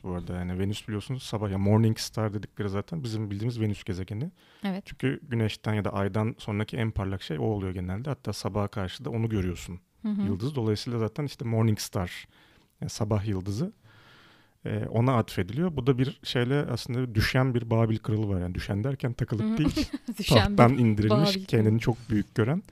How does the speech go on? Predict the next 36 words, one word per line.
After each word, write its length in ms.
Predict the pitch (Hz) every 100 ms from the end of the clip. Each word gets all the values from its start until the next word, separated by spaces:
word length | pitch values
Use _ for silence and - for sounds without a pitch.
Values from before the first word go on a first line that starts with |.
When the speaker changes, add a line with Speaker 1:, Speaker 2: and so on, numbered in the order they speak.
| -
Speaker 2:
Hı 60 |
hı. 40 | 214 220 254 - - - -
Speaker 1:
Tamamen 240 | 123 139
Speaker 2:
Fallen. 120 | 143
Speaker 1:
aslında 280 | 135 - - 139
evet, 380 | 120 - - -
onunla 340 | 120 131 143 - - - - - 123
alakalı 520 | 117 110 110 123 110
bir 100 | 117
pasaj 640 | 120 120 113 151 175 - -
işte 200 | - 120
çevriliyor. 880 | - 123 117 120 120 113 127 147 -
Sonra 460 | - 117 117 135 -
işte 300 | - - 113
bu, 40 | 113
o 220 | 127 127
onunla 200 | 117 107
eşleşiyor, 500 | 98 - 98 107 104
bu 100 | 113
bununla 300 | 117 104 107
derken 280 | 117 104 165
yine 160 | 131 110
işte 180 | -
bu 40 | 110 -
Speaker 2:
Olaylar, 200 | 107 208
Speaker 1:
karakterizasyon 680 | 208 120 120 123 117 - 135
Speaker 2:
olaylar. 260 | 139 233 240 - - -
Speaker 1:
şeyi. 420 | - 120 190 226
Ve 100 | 143
dedim 180 | 147 147
yani 200 | 107 104
Lucifer 360 | 107 139 -
kelimesi 600 | - 131 113 113 - 147
Latince 480 | 135 - 107 110 180 - - _ _ _ _ -
ve 60 | -
İncil'de, 560 | 120 110 113 123 135